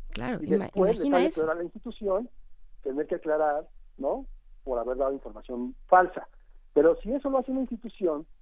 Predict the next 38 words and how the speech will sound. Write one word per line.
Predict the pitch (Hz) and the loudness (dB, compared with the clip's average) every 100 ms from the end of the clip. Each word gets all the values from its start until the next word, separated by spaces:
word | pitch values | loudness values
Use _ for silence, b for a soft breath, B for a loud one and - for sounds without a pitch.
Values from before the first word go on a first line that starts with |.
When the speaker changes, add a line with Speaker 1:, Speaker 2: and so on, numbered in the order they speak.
| - - - | -20 -14 -4
Speaker 2:
pues | 196 | 0
los | 196 196 | 0 0
medios | 240 262 | -2 -2
lo | 240 | -4
tenemos | 214 220 233 - | -4 -2 -2 -2
que | 196 | 0
hacer | 208 196 | 0 0
con | 175 | 0
mayor | 151 139 151 | 0 0 0
razón, | 175 185 185 185 - - | 0 2 2 0 -10 -6
el | 175 | -4
presidente | 175 165 - 165 214 226 | -2 -2 2 4 4 0
lo | 170 | -2
tiene | 214 214 | -4 -4
que | 190 | -4
hacer | - 175 | -6 -6
con | 190 160 | -4 -4
mucha | 156 - | -4 -2
mayor | 135 131 156 180 | -2 0 2 2
razón, | 175 175 175 170 | 2 2 0 -2
y | |
cualquier | - 147 - 190 | -2 -4 0 -2
persona, | - 185 - 202 202 | 0 -4 2 0 0
es | |
como | - 190 175 165 b b - | -2 2 2 0 b b 0
cuando | 165 170 170 | 2 4 2
de | |
repente, | 175 190 190 | 2 0 -2
pues, | 175 151 | -6 -2
ves | 185 - 285 | -2 -2 -8
los | 139 | -6
típicos | 202 185 185 160 | -6 -8 -4 0
grupos | 165 185 175 160 | 2 0 0 -2
de | |
WhatsApp | 156 165 - 156 160 - - - | 4 2 4 2 2 -14 -20 -12
diciéndote | 160 160 190 190 185 170 | -10 0 2 2 0 -2
que, | 185 185 143 | 0 0 0
este, | 135 - 135 135 | -2 -2 0 0